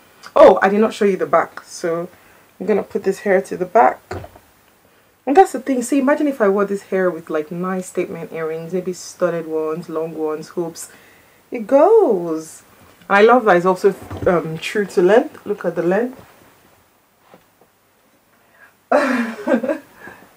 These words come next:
So nice, guys. Can you see? Hey, ee.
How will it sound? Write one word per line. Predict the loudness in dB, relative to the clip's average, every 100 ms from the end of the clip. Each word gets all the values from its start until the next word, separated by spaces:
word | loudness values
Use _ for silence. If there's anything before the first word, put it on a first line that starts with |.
| _ _ _ _ _
So | -6 -2
nice, | -2 -4 -6
guys. | -10 -10 -10 -16 -20 _ -10
Can | -6 -6
you |
see? | -8 -14 -18 _ _ _ _ _ _ _ _ _ 0
Hey, | 0 -2 -8 -12 -16 -14 -14 -16 _ _
ee. | -8 -4 -4